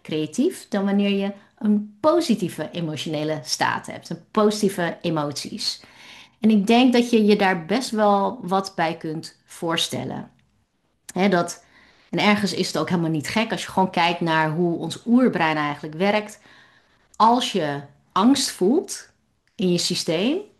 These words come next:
hè, dus je, je voelt je onzeker en twijfel, eh, eh, bang, dan is de focus automatisch op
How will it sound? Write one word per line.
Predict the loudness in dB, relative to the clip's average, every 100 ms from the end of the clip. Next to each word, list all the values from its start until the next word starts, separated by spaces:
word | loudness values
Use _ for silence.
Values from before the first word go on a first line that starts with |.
| _ _
hè, | -2 0
dus | -2
je, | -2 -2 -2 -6
je |
voelt | -6 -8 -6
je | 2
onzeker | 4 6 6 6 4 2 2
en | 0 -6
twijfel, | -2 2 4 2 0 0 0 0 -4 -8
eh, | -10 -8 -8 -10 -12 -16 -18 -20 -20 -8
eh, | -2 -2 2
bang, | 6 8 10 8 8 2 -10 _ _
dan | -20 -8 0 4 4 2 0 -6 _ -6
is | -6 -2
de | -2
focus | -2 0 2 4 0 -4 -4 -6 -8 -12 -20 _ _ _ _
automatisch | -2 2 4 4 2 -2 -4 -4 -8 -14 _
op | -6 -6 -16